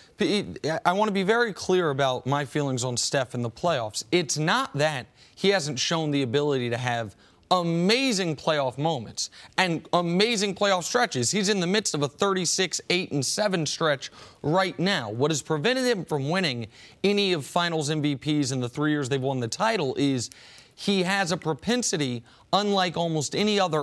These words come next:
all-time great player, for the dud of a game. The one in every five or six playoff games where he is five of seventeen, where he does have a handful of turnovers, where he is picked on defensively.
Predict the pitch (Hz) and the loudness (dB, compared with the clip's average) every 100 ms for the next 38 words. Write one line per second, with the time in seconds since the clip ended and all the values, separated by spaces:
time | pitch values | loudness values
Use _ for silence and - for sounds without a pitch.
0 | - 170 185 190 - 170 165 135 147 147 | -2 0 0 0 -2 -4 -2 0 0 -2
1 | - 202 202 123 117 - - - - 185 | -2 0 0 -2 -6 -12 -20 -10 0 2
2 | 151 139 104 - 202 214 160 135 151 135 | 2 0 0 2 2 2 0 0 -2 -2
3 | - - _ - - 170 160 156 226 233 | -8 -18 _ -20 0 2 4 2 2 2
4 | 208 185 185 147 185 185 165 160 - 175 | 2 2 0 0 0 0 0 -2 0 -2
5 | - 175 175 170 156 143 135 120 139 139 | -2 2 2 2 0 -4 -2 -2 -4 -4
6 | - 151 180 185 131 113 - - - - | -2 0 2 2 0 -4 -8 -18 -14 -4
7 | 175 175 185 160 139 - 160 143 139 120 | 0 2 0 0 -2 0 0 0 -2 -4
8 | 127 113 104 - - - 180 175 156 196 | -4 -4 -8 -12 -8 0 2 2 2 2
9 | 170 180 160 143 156 143 147 139 113 135 | 0 0 0 -2 -2 -2 -2 -2 -2 -4
10 | 123 113 113 107 143 175 180 139 156 156 | -2 -2 -4 -2 0 2 0 -2 -4 -4
11 | 143 139 127 123 214 170 117 113 | -2 -2 -4 -2 -2 -2 -4 -6